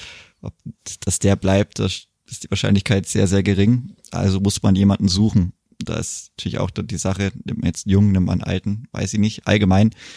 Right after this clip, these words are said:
Linksfuß-Innenverteidiger sind sehr, sehr rar gesät. Also haben da schon mal ein bisschen geguckt, da findet man tatsächlich gar nicht so viel, was dann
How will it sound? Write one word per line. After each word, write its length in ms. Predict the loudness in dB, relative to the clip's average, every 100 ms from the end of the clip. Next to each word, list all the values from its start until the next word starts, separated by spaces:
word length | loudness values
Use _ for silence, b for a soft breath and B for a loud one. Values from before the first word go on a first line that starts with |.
| B B
Linksfuß-Innenverteidiger 1120 | 0 2 0 -2 2 2 2 2 2 4 2
sind 300 | 2 -2 -4
sehr, 340 | -6 -2 0
sehr 160 | 2 2
rar 200 | 2 0
gesät. 500 | 0 0 0 0 -4 -6
Also 320 | -2 -2 -2 -6 _ _
haben 140 | 0 0
da 120 | 0
schon 120 | 0
mal 60 | 0
ein 40 |
bisschen 200 | 0 -2
geguckt, 300 | -2 -6 -4
da 80 | -4
findet 300 | 0 0 2
man 240 | 2 2
tatsächlich 460 | 0 -2 -4 -4 -2
gar 140 | 2
nicht 140 | 2 2
so 160 | -2
viel, 320 | -2 0 0
was 180 | 0 -2
dann 260 | 0 0